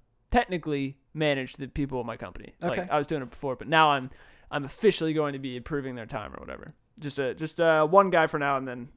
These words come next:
Speaker 1: a couple more once we hire them. Uh, but anyways, I did, I had to take a training <clears throat> on how to be empathetic. Uh, it was, like, five minutes.
Speaker 2: Oh.
Speaker 1: It may, it could have been closer to ten. The point is, it wasn't very long.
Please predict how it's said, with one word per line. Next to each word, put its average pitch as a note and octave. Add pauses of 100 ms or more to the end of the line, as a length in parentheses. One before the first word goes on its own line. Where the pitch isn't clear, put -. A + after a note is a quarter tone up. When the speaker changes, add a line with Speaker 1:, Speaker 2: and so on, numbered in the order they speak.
Speaker 1:
a -
couple C3+
more B2+
once B2+
we A#2+
hire B2+
them. A#2+ (640)
Uh, D#3
but F3+
anyways, G3+
I G#3
did, G3+
I E3+
had A3
to G3+
take F#3+
a E3
training C4+ (360)
<clears throat> -
on F3+
how A3+
to B3+
be A3
empathetic. G3 (1400)
Uh, E3
it G3+
was, G3+
like, G3 (240)
five A#3+
minutes. G#3+ (580)
Speaker 2:
Oh. G#3 (440)
Speaker 1:
It G#3
may, G#3+
it G3+
could B3
have A3
been F3+
closer F3
to A#2
ten. C#3+
The F#3+
point D#4+
is, G#3+
it D3+
wasn't A#3+
very E3
long. F#3+